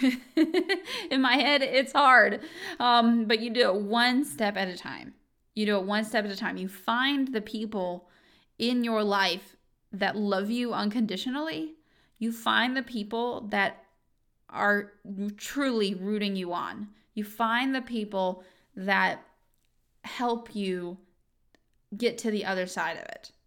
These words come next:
All right? I think, I really think that positivity of the people that are around us, um, I think you need to get into some spiritual practice.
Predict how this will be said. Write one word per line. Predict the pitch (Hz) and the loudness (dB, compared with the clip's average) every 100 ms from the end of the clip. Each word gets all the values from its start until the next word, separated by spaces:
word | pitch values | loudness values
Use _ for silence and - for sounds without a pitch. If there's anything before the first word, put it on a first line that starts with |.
| _ _ | _ _
All | 196 | -4
right? | 185 190 208 | 0 0 -2
I | 202 | -6
think, | 196 196 185 - | -6 -8 -8 -10
I | |
really | 185 196 196 | -6 -6 -6
think | 196 | -4
that | 180 - | -6 -6
positivity | 196 190 208 185 190 185 196 208 - | -6 -6 -6 -10 -8 -6 -6 -8 -8
of | 190 175 | -8 -8
the | 185 | -10
people | 196 - 185 | -10 -6 -4
that | 180 | -2
are | 170 170 | -2 -4
around | 180 196 | -4 -2
us, | 233 240 - - - - - | -4 -6 -14 -20 -20 -10 2
um, | 208 196 - | 2 2 0
I | 208 | 0
think | 208 202 | -2 -4
you | 208 | -4
need | 214 196 | -6 -6
to | 190 | -6
get | 196 | -6
into | 202 196 | -6 -4
some | 202 190 | -4 -6
spiritual | - 196 208 226 262 262 | -4 0 0 -2 -6 -2
practice. | 269 262 262 277 277 | -2 -2 -2 -6 -6